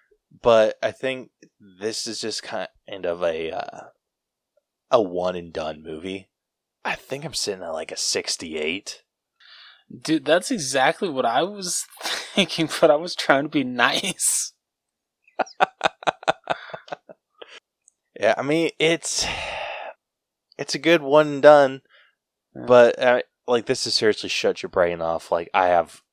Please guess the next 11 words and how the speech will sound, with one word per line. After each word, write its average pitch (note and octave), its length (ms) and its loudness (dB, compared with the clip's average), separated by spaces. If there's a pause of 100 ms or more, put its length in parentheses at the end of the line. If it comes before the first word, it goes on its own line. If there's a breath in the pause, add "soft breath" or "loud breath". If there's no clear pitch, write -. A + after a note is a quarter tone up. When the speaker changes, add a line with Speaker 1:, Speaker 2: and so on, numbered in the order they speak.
(260)
Speaker 1:
I A2 80 6
have G2+ 120 4
a F#2 40 -4
free A2+ 440 -8
evening F2+ 720 -10 (680)
movie. F2 540 -4 (840)
Speaker 2:
Yeah, A2 480 0 (640)
dude, G#2+ 240 -10
straight A2 320 -6
up. G2+ 240 -6 (1080)
Speaker 1:
Yeah. E2 380 -2